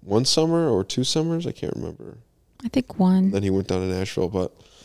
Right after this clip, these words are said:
Speaker 1: um, just saw him this weekend. That was cool. So, yeah, Carter got married to, to bounce off a little bit. Carter got married to Michaela this weekend, so I was the best man. And
Speaker 2: Yeah.
Speaker 1: I just came back. For, I was gone for the whole weekend. Just came back talking to you guys about it, uh, you know, the wedding
Speaker 2: Sounded
Speaker 1: and
Speaker 2: nice.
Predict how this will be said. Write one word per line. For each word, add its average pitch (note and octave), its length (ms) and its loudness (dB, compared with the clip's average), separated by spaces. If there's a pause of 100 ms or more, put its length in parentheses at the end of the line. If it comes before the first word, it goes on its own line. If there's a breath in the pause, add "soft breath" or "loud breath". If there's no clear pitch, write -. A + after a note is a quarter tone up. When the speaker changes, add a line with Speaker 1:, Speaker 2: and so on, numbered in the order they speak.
(420 soft breath)
Speaker 1:
um, F#2+ 240 -2
just C3 180 4
saw C3 140 6
him A2+ 140 2
this G#2+ 140 0
weekend. G#2+ 220 2
That F#2 60 2
was G#2 100 0
cool. G2+ 220 4
So, A2+ 120 4
yeah, G#2+ 180 8
Carter A#2 320 2
got G#2+ 180 4
married A2+ 460 4 (120)
to, A2 120 2
to F#2+ 540 0 (140)
bounce G2+ 240 0
off G#2 220 2
a G2+ 40 0
little F#2+ 140 2
bit. F#2+ 180 2
Carter G#2+ 200 4
got G2+ 160 4
married G#2 280 4
to G2 60 -2
Michaela G2+ 360 2
this G2+ 180 -2
weekend, G#2 400 2
so - 140 2
I F#2+ 40 4
was F#2+ 140 0
the G2 80 -4
best F#2+ 260 0
man. G2+ 380 2
And F#2 240 -2
Speaker 2:
Yeah. A#3+ 380 2 (100)
Speaker 1:
I A2+ 60 0
just G#2+ 180 2
came A2 180 2
back. G2 240 2
For, - 180 -6 (180)
I G#2 60 4
was G#2 120 4
gone A2+ 160 6
for - 80 -4
the F#2+ 80 2
whole G#2+ 160 6
weekend. G2 340 4
Just F#2+ 140 -4
came G2 160 0
back F#2+ 260 2
talking F#2+ 260 0
to G2 60 2
you F#2+ 60 0
guys G2 200 2
about F#2+ 240 0
it, G2 180 0
uh, B1+ 120 -2 (280)
you F2 100 -14
know, F#2 220 -2 (120)
the F#2+ 80 2
wedding F#2+ 300 4
Speaker 2:
Sounded G2+ 140 4
Speaker 1:
and G3 60 6
Speaker 2:
nice. F#3+ 500 0